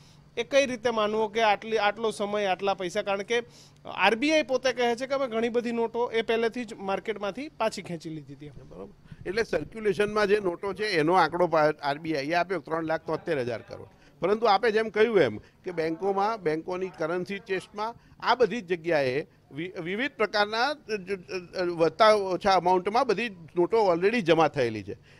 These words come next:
Speaker 2: એટલે એ નોટો તો ફરી બહાર આવવાની નથી, એ તો આરબીઆઈએ એમની પાસે રાખીને હવે એને ડિસ્ટ્રોય કરશે વિધિ પૂરી કરીને. એટલે આ મૂળભૂત, અ, આપે જે કહ્યું એમ કે આ આંકડો એમણે કોઈકે કેલ્ક્યુલેટર ઉપર ખાલી ગણીને આપી દીધું છે અને એને એમણે પ્રેસ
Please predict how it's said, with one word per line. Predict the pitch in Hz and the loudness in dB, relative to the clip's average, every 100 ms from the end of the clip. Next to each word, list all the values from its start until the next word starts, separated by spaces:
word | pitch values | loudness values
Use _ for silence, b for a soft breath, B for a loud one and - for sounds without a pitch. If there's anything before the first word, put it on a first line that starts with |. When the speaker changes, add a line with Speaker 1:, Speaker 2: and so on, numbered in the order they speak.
| 156 | -4
Speaker 2:
એટલે | 185 | 0
એ | 220 190 | 4 4
નોટો | 220 220 214 | 4 4 2
તો | 220 | 4
ફરી | 185 196 | 4 4
બહાર | 202 170 190 | 8 10 10
આવવાની | 175 190 196 | 8 4 0
નથી, | 180 180 | -2 0
એ | |
તો | 170 | 2
આરબીઆઈએ | 196 170 180 185 185 | 4 4 4 2 2
એમની | 190 175 | 2 2
પાસે | 180 170 185 | 2 2 2
રાખીને | 185 170 214 170 | 2 0 -2 0
હવે | 170 | 0
એને | 165 185 | 0 -2
ડિસ્ટ્રોય | 185 - 208 | -4 -2 0
કરશે | 165 160 156 | 2 0 0
વિધિ | 143 131 | -2 -4
પૂરી | 139 135 131 | -6 -6 -8
કરીને. | 120 113 110 - b b b | -8 -10 -12 -16 b b b
એટલે | 190 240 277 285 b b | -4 2 2 2 b b
આ | 175 214 226 | 0 0 2
મૂળભૂત, | 208 254 233 302 - - | 2 4 2 -2 -4 2
અ, | 226 233 220 | 6 6 6
આપે | 196 247 | 4 4
જે | 254 254 | 0 0
કહ્યું | 202 214 240 | 2 6 6
એમ | 202 151 | 4 0
કે | - - 147 | -12 -10 -4
આ | - 254 269 - | 2 2 2 2
આંકડો | 185 185 233 247 285 | 4 4 4 4 4
એમણે | 254 202 214 247 | 2 0 0 -2
કોઈકે | 233 196 240 233 | -2 -2 0 0
કેલ્ક્યુલેટર | 208 165 226 220 208 214 | 0 -2 -2 2 2 2
ઉપર | 196 214 | 0 0
ખાલી | 190 196 208 | 2 0 2
ગણીને | 160 180 196 | 2 2 4
આપી | 160 180 | 2 0
દીધું | 185 185 202 | -8 -6 -4
છે | 233 | -2
અને | 233 | 0
એને | 170 170 | 0 0
એમણે | 185 170 196 | 0 0 -2
પ્રેસ | 190 185 | 0 -2